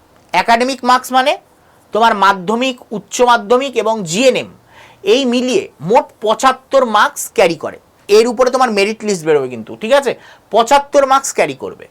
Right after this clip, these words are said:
এক্সপিরিয়েন্সের উপরে দশ মার্কস এবং তোমার ইন্টারভিউ মার্কসের তোমার থাকবে পনেরো মার্কস। তাহলে মোট মিলিয়ে কত হলো? পঁচাত্তর, দশ, পনেরো,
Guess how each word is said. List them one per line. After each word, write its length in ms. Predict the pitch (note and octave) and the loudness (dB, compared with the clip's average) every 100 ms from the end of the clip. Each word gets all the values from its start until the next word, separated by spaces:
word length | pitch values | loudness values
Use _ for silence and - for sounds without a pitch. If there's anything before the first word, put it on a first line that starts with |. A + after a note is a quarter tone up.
| _ _ - - _ | _ _ -20 -20 _
এক্সপিরিয়েন্সের 1000 | G3 A3+ - - C4 C4+ C#4+ C#4+ D4 C#4+ | 0 0 -2 -6 -2 2 2 2 0 0
উপরে 380 | C4+ B3+ C#4 D#4 - - | 2 2 4 2 -4 -20
দশ 440 | B2 D3 D3+ - | -4 0 0 0
মার্কস 560 | F#3+ G#3+ C#4 - - - _ _ _ _ | 0 0 -2 -10 -12 -12 _ _ _ _
এবং 460 | G3 C#4 F#3+ C3+ B3+ _ _ _ _ _ _ - | 2 4 4 2 -10 _ _ _ _ _ _ 0
তোমার 260 | A3+ C#4+ F#4+ - | 4 4 0 -4
ইন্টারভিউ 680 | B3 C4+ C4+ E4 D#4+ D4+ D#4 | -2 -2 2 2 4 4 4
মার্কসের 580 | C4 C4 C4 - D4+ D4+ - _ | 4 2 0 -2 -2 -2 -10 _
তোমার 280 | G#3 A#3 A#3 | 0 2 2
থাকবে 260 | A#3 A3+ | -2 0
পনেরো 400 | D4 A3 F3 B2 | -4 -2 -2 -4
মার্কস। 380 | G2 G2+ - - - - _ | -8 -16 -16 -18 -18 -20 _
তাহলে 180 | G3+ | 0
মোট 360 | G#3+ F3 A3+ C#4 | 2 4 2 2
মিলিয়ে 300 | C4 C4+ C#4 | -4 0 2
কত 200 | A#3 A#3 | 2 2
হলো? 340 | B3+ C4+ D4 D4 _ | 4 4 4 2 _
পঁচাত্তর, 760 | G3 G3 B3+ B3 - - C#4+ | 2 4 4 2 -2 -2 -2
দশ, 520 | A3 E3 F#3+ A#3 B3+ - | -2 2 6 6 4 -4
পনেরো, 380 | G#3+ F#3 C3 A2+ | -2 0 0 -4